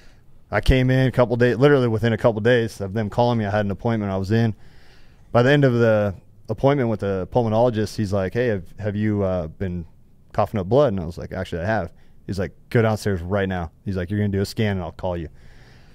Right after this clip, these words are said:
Called me about the next day, I think, and he's like, "Hey, I'm, if I could have you in tomorrow for, uh, a biopsy, we, I would, but I can't. So we're gonna do it." I think it was, uh,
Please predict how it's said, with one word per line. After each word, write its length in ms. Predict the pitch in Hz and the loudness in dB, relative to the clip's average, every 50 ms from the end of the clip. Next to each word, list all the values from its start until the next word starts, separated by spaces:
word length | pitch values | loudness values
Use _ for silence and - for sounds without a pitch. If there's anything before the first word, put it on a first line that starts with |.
| - - - - - - - - | -20 -20 -20 -20 -20 -20 -6 2
Called 200 | - 131 120 127 | 4 4 4 4
me 80 | 123 113 | 2 2
about 220 | 101 107 101 98 | 2 0 0 0
the 80 | - 107 | 0 0
next 220 | 107 104 - - | 0 0 -2 0
day, 140 | 123 113 104 | 0 2 2
I 60 | 95 | 0
think, 300 | - - 101 98 92 - | -2 -2 -4 -4 -4 -4
and 80 | 98 98 | -4 -4
he's 160 | 95 92 98 | -4 -2 -2
like, 180 | 95 90 87 | -2 -4 -2
"Hey, 200 | - 113 107 101 | -2 0 0 0
I'm, 120 | 95 101 - - - - _ - - | 0 -4 -6 -8 -16 -20 _ -12 -8
if 100 | 110 - | -2 -2
I 80 | 117 | 0
could 140 | 113 - 110 | 0 0 0
have 160 | 113 110 104 | 0 0 0
you 120 | 104 107 107 | 0 -2 -2
in 120 | 104 98 90 | -2 -4 -6
tomorrow 460 | - - - 107 113 110 110 110 104 95 | -8 -4 0 2 2 4 4 2 0 -2
for, 320 | - - 101 101 101 98 | -2 -2 0 0 2 0
uh, 240 | 92 92 90 85 80 - - - - | 0 0 -2 -4 -6 -8 -14 -16 -12
a 80 | - 90 | -8 -2
biopsy, 580 | - 113 113 101 92 - - 107 98 92 85 - | 0 2 2 2 0 -2 -4 -4 -4 -4 -4 -4
we, 100 | 98 98 - | -4 -4 -4
I 100 | - 95 | -4 -4
would, 300 | 95 95 101 104 98 85 | -2 0 0 0 0 -2
but 100 | 87 98 | -2 -4
I 60 | 85 87 | -6 -6
can't. 340 | - - 107 95 90 - - - | -6 -4 -4 -4 -4 -6 -10 -12
So 260 | - - 95 90 85 - - - - - - - | -8 -6 -4 -4 -4 -8 -12 -20 -20 -16 -8 -4
we're 100 | 117 110 | -2 -2
gonna 100 | 107 101 | 0 0
do 180 | 107 104 98 | 0 0 0
it." 140 | 95 - - - - - - | -2 -2 -6 -12 -18 -8 0
I 40 | - | 4
think 140 | 190 170 151 | 4 6 8
it 40 | 147 | 8
was, 140 | 139 135 131 | 8 8 8
uh, 180 | 120 113 113 | 6 4 2